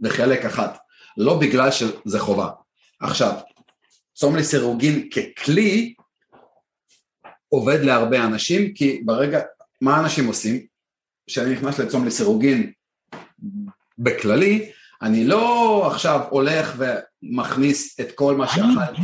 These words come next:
בשלוש ארוחות לשתי ארוחות, או ארבע ארוחות לשתי ארוחות. בדרך כלל אנשים אכלו שלוש ארוחות, והחליטו, "אני מוריד ארוחת ערב. עכשיו אני פשוט לא אוכל ארוחת ערב." הגיוני? ועכשיו,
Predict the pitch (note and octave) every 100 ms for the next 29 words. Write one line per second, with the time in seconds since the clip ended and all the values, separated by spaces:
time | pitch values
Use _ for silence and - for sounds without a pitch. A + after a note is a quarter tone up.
0 | A#3 B3 G3+ D3+ G#3 G3 A#2+ - B2+ C#3
1 | - _ - - A#2 - D#3 C3 F#2+ E2
2 | - - B2+ C3+ G#2 G#2+ G2+ F#2+ G2+ G2
3 | G2+ G2+ F2 E2+ F2+ G2+ D#3+ F#3 - D#3+
4 | C3+ C3+ D#3 C#3 - C3 - - _ -
5 | A#2 C#3 - F#2+ E2+ G#2+ F3+ - _ -
6 | _ C3+ C3+ E3+ E3 B2+ C#3+ F3+ C3+ D3
7 | G3+ A#2+ G#2+ C#3+ - G2+ F#2 F2+ _ _
8 | _ _ _ _ _ - C#3 F#3+ F#3 C3
9 | E3+ E3+ E3+ E3+ B2 G#2 G2 G2 D3 B3
10 | G#3 E2 - _ _ _ _ _ _ _
11 | - F#2 G#2 G3+ B3 - _ _ _ _
12 | - A#2 G3 E3+